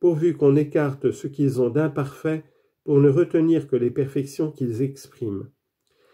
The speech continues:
C'est ainsi que Job dit, chapitre douze, verset treize, « En Dieu réside la sagesse et la force, il a le conseil et la prudence. » Troisième objection.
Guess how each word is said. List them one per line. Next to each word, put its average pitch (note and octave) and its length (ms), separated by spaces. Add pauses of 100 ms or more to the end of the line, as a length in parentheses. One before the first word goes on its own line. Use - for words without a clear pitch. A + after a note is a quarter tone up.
(300)
C'est E3+ 240
ainsi F#3+ 360
que D#3 140
Job C3+ 300
dit, G3 300
chapitre D3+ 520
douze, B2+ 300
verset G#2 340
treize, « D#3+ 500 (280)
En F3 160
Dieu D3+ 200
réside D3 420
la B2 120
sagesse C#3+ 580
et A2 60
la G#2 120
force, - 640 (200)
il C3+ 160
a B2 100
le G#2 120
conseil C3 580
et A2 60
la G#2 120
prudence. » A2 760 (2000)
Troisième F#3 720
objection. A#2+ 840